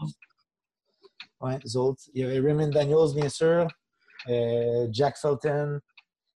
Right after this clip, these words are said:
Il y en a plusieurs. Jack Felton, il était vraiment bon, j-, j'ai trouvé, parce qu'il était, il était vraiment focusé sur son combat. Puis quand il y avait des, des échanges,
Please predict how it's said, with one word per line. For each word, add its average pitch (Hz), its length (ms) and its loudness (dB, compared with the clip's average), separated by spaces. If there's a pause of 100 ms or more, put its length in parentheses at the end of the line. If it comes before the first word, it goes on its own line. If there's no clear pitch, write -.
Il 131 60 -6
y 135 40 -2
en - 20 -2
a 143 100 2
plusieurs. 156 540 2
Jack 160 180 2
Felton, 170 360 0
il 156 100 2
était 147 200 0
vraiment 143 340 0
bon, 151 300 0
j-, 123 240 -6
j'ai 120 160 -6
trouvé, 139 300 -2
parce 135 180 -8
qu'il 120 200 -2
était, 123 420 -2 (360)
il 139 60 -2
était 135 120 -2
vraiment 143 340 0
focusé 151 580 -2
sur 139 180 -6
son 135 200 -4
combat. 135 560 0 (360)
Puis 120 140 -6
quand 143 160 -2
il 143 80 2
y 139 40 4
avait 135 140 0
des, 117 420 2
des 107 220 -4
échanges, 139 560 -4